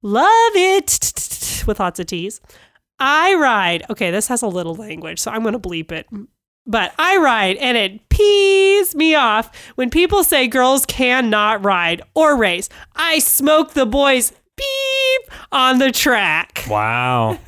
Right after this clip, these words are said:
Speaker 1: <laughs> So one person at least felt vindicted.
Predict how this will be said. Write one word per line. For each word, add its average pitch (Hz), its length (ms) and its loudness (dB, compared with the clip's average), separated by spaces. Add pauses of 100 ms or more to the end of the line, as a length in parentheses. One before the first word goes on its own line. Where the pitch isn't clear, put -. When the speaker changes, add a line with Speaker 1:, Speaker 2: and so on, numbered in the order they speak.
(100)
Speaker 1:
<laughs> - 160 -20
So 277 180 0
one 427 360 2
person 330 440 0
at 240 160 -2
least 220 280 -4
felt 196 340 -4
vindicted. 220 1120 -6